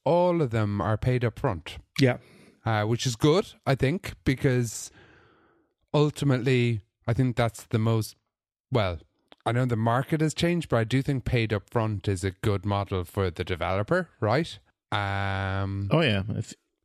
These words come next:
Speaker 3: if you can get it.
Speaker 1: So, and it seems like, well, either Apple are particularly choosing to highlight paid up front games, or, or maybe you can get away with it if you are a sort of a prominent indie game developer, but whatever the reason,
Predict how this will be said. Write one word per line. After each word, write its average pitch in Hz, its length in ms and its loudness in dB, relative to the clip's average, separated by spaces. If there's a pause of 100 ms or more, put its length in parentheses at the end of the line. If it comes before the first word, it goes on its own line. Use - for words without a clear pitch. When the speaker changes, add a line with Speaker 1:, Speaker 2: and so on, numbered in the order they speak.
Speaker 3:
if - 100 -6
you - 80 0
can 98 80 -2
get 101 160 2
it. 110 180 0 (120)
Speaker 1:
So, 101 640 0
and 107 180 -2
it 101 140 -4
seems 120 300 0
like, 98 340 -4 (200)
well, 107 200 0 (120)
either 117 460 0 (300)
Apple 120 300 0
are 107 120 0 (380)
particularly 104 400 -2
choosing 180 520 0
to 190 280 0 (360)
highlight 180 480 0
paid 175 200 0
up 170 160 -2
front 175 220 -2
games, 170 340 0
or, 120 220 2
or 113 300 2
maybe 117 260 0
you 110 140 0
can 110 100 0
get 107 160 2
away 104 240 0
with 98 140 -2
it 95 100 0
if 98 160 -4
you 98 160 2
are 98 400 2
a 95 100 -2
sort 90 280 -4
of - 440 -8 (540)
a 98 80 -4
prominent 92 800 -4 (120)
indie 95 300 -4
game 104 240 -2
developer, 117 420 0
but 104 120 -4
whatever 110 420 0
the 98 100 -4
reason, 95 540 -2